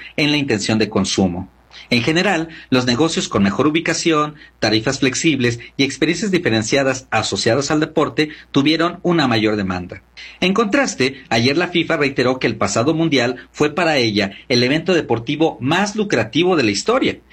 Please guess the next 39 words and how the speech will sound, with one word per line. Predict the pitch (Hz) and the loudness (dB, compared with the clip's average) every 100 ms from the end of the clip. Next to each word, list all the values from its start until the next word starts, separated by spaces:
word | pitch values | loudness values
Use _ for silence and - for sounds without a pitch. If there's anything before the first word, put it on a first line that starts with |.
| - | -4
y | 143 135 | -2 0
que | 127 | 2
le | 120 | 2
dejará | 117 113 | 0 0
ingresos | 160 170 156 170 | 0 0 -2 -4
por | - 170 190 190 - - - | 0 0 0 -4 -20 -6 0
unos | 214 226 | 2 2
once | 175 143 127 | 0 0 0
mil | 135 202 | 0 0
millones | 202 123 127 135 | 2 0 0 0
de | 120 | 2
dólares, | 165 220 104 95 - - - - | 2 0 -2 -8 -14 -20 -20 -4
dos | 117 110 | -2 2
mil | 123 147 | 0 2
millones | 147 123 131 131 | 2 0 0 0
de | 120 | 2
dólares | 127 143 156 | 2 0 0
más | 151 131 139 - - | 0 0 -2 -12 -2
que | 135 | 0
lo | 131 - | 0 -2
que | 107 | -2
se | 95 | -4
esperaba. | - 92 85 87 95 _ _ _ - - - | -2 0 0 -4 -10 _ _ _ -16 -14 -4
Así | 147 143 196 | 0 0 0
que | 220 | 0
parece | 160 147 - | 0 0 -2
que | - | -2
la | 117 | 0
pregunta | 110 117 135 131 120 120 - | 0 0 0 0 -2 -4 -4
no | 127 139 | 0 0
es | 139 | 2
si | 160 | 0
el | 120 | 0
mundial | 110 123 135 | 0 0 0
fue | 139 | 0
un | 139 | 2
negocio | 131 110 117 120 | 2 2 2 0
o | |
no, | 143 302 - | 2 0 -4